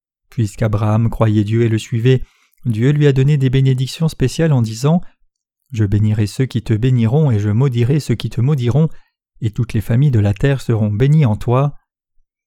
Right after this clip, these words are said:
Dans la chair, il avait aussi beaucoup de limites et il n'était pas différent d'un autre. Ces défauts d'Abraham sont aussi rapportés dans la Bible.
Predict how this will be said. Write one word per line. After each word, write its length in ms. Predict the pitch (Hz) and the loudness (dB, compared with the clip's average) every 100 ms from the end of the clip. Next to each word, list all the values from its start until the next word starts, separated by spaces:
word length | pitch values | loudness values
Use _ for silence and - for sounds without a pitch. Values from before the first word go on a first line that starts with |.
| _ _ - | _ _ -6
Dans 140 | 104 | -2
la 120 | 98 98 | 0 -2
chair, 300 | - 113 110 | 0 0 0
il 140 | 104 | 0
avait 200 | 107 107 | 0 0
aussi 280 | 123 - 156 | -2 -2 -2
beaucoup 300 | 139 - 151 | -2 -2 0
de 80 | 123 | 2
limites 400 | 127 165 175 139 | 2 2 2 2
et 80 | 123 | 2
il 100 | 127 | 2
n'était 260 | 127 131 | 0 0
pas 140 | - 160 | -2 -2
différent 400 | 139 127 131 151 | -2 -2 -2 0
d'un 220 | 127 113 | 0 2
autre. 340 | 156 - 90 - _ _ _ _ _ _ | 0 0 -2 -4 _ _ _ _ _ _
Ces 200 | - 110 | -4 0
défauts 320 | 107 - 117 | 0 -2 -2
d'Abraham 480 | 110 110 110 110 117 | 0 0 2 2 0
sont 240 | - 110 | -2 -4
aussi 260 | 110 - 113 | -4 -4 -4
rapportés 440 | 101 98 110 135 | -2 -2 -4 0
dans 100 | 131 | 2
la 100 | 107 | 2
Bible. 400 | 101 117 139 139 | 0 -2 0 0